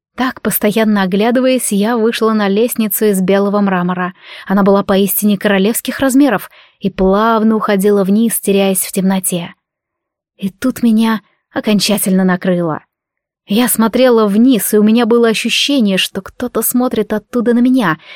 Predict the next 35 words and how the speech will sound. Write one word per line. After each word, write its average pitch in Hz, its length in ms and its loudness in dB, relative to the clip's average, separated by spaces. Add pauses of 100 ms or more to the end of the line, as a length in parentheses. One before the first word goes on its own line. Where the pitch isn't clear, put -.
(160)
как - 180 -4
в - 100 -10
худших 233 640 -2
фильмах 208 500 0
ужасов. - 680 -4 (580)
Липкий 190 400 -4
страх 220 460 -2
не 214 80 2
давал 208 300 2
двинуться 226 440 2
с - 140 -4
места, 202 400 0 (320)
мышцы 220 440 0
одеревенели. 196 720 2 (560)
И - 80 -12
хоть - 240 -2
одна 214 280 2
часть - 260 -6
моей 202 220 0
натуры 196 380 0
приказывала 196 560 0
телу 214 220 2
бежать, 190 560 0
и 175 60 -2
чем 220 300 0
быстрее, 226 380 0
тем 254 160 2
лучше, 202 420 2 (460)
интуиция 190 640 -2
говорила, 262 500 -2
что - 220 -4
мне 226 200 2
нужно 233 440 0
туда, 208 600 -2
вниз. 220 540 -2